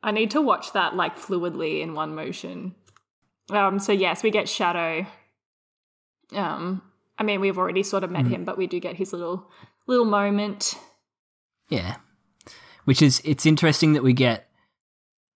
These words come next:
Speaker 2: uh, Cherry Blossom and Joe, we get their outside lives and their S lives.
Speaker 1: Mm.
Speaker 2: For Mia, we get just his outside life. For Shadow, we get his skate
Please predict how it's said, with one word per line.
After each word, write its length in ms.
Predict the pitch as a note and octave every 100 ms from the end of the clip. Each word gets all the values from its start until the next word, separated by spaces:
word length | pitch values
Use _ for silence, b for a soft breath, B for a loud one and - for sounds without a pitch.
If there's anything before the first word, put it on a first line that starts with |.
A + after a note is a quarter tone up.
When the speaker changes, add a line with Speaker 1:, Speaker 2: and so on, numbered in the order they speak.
| -
Speaker 2:
uh, 220 | B2 A2+
Cherry 340 | G#2 - C3 C3
Blossom 380 | C3 B2+ C#3 A#2
and 160 | A#2
Joe, 300 | A#2+ A2+ D3+
we 120 | G#3
get 240 | C3 A#2+ -
their 380 | A#2 A2 A#2 - _ _ _ _ _ -
outside 540 | A#2 A#2 B2 C3 A2+ A2+
lives 400 | A2 A2 A#2+ -
and 180 | A#2+ A2
their 120 | G2+
S 300 | A2 - -
lives. 440 | G#2 G#2 A#2+ E3
Speaker 1:
Mm. 300 | A3+ A3+ A3
Speaker 2:
For 80 | F#3
Mia, 380 | B2 B2 A#2+ A#2
we 100 | A#2
get 240 | A#2+ A#2
just 380 | - B2+ - -
his 300 | - B2+ A2+ -
outside 540 | A#2+ G#2 - A#2+ A#2
life. 220 | B2 B2
For 120 | - A#2+
Shadow, 360 | C3 A#2 A2
we 100 | A2
get 240 | G#2+ G#2 -
his 180 | G#2+
skate 420 | - - A2+ B2